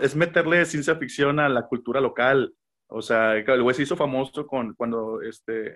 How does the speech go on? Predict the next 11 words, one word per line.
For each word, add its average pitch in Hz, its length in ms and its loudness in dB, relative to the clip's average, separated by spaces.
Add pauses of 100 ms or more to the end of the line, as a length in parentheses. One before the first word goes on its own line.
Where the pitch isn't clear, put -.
falleció 113 340 0
el, 135 440 -6
el 110 180 -8
gran 123 220 0
Celso 135 300 -6
Piña, 120 400 -6 (380)
este, 110 1160 0 (440)
le 120 160 2
hizo 123 180 -2
un 131 80 -2
dibujo 123 840 2